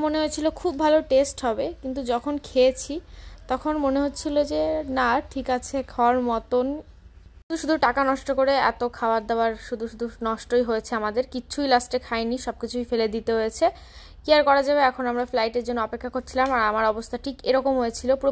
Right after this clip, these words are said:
পাগলের মতো লাগছিল আমাকে, কারণ এতটাই খারাপ লাগছিল, মাথা ব্যথা করছিল, তাই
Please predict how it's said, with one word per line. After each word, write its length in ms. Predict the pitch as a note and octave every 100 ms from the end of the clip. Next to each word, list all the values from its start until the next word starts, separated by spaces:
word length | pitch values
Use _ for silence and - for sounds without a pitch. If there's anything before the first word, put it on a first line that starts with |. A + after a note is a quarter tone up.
| C4
পাগলের 340 | G#3+ A#3 B3+ B3+
মতো 140 | B3
লাগছিল 380 | B3 A3+ - B3 A#3
আমাকে, 280 | G#3+ G#3+ C4 D#4+ - - - - A#3
কারণ 160 | B3 A#3
এতটাই 280 | A3+ B3 C4+ C4+
খারাপ 200 | B3 B3+ B3
লাগছিল, 300 | A#3+ - B3+ B3+ A3+
মাথা 180 | G#3+ B3
ব্যথা 180 | A#3 A#3+ A3+
করছিল, 360 | A3+ - B3 C4+ - - _ -
তাই 160 | C4+